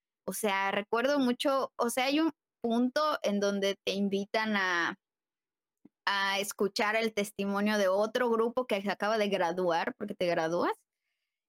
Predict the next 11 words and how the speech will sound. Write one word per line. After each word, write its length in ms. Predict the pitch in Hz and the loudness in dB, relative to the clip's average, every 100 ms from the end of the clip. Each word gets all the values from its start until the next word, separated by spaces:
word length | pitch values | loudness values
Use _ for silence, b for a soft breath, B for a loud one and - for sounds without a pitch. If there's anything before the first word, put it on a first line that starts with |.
| - | -6
y 120 | 226 | -4
como 320 | - 254 247 | 0 0 0
que 120 | 254 254 | -2 -4
tú 80 | 254 | -2
estás 300 | 262 294 285 | -2 -4 -2
oyendo 360 | 294 240 233 247 | 0 0 2 2
ahí 340 | 220 220 220 - | 2 0 -2 -2
como 300 | 233 220 202 | 0 2 2
las 260 | 185 180 | 0 0
motivacionales, 1300 | 190 185 - 170 175 - 170 165 175 165 156 143 - _ _ | -4 -2 0 0 -2 -4 -2 0 0 0 0 -2 -4 _ _
todo, 100 | - | -6